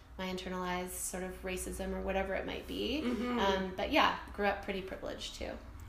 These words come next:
Speaker 2: And <clears throat> did, what, what did you go to school for? What, like, how was your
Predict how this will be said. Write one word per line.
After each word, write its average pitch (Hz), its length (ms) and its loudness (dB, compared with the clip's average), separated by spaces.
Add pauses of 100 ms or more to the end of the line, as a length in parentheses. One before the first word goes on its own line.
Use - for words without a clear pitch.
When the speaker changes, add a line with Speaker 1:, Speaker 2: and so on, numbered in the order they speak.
(280)
Speaker 2:
And 233 460 4
<clears throat> - 60 -4
did, 247 720 6
what, 202 240 -2
what 214 100 2
did 208 120 -2
you 226 80 2
go 214 100 4
to 190 120 2
school 294 260 4
for? 262 240 6 (320)
What, 208 220 2
like, 190 180 4
how 202 160 6
was 202 180 2
your 202 380 4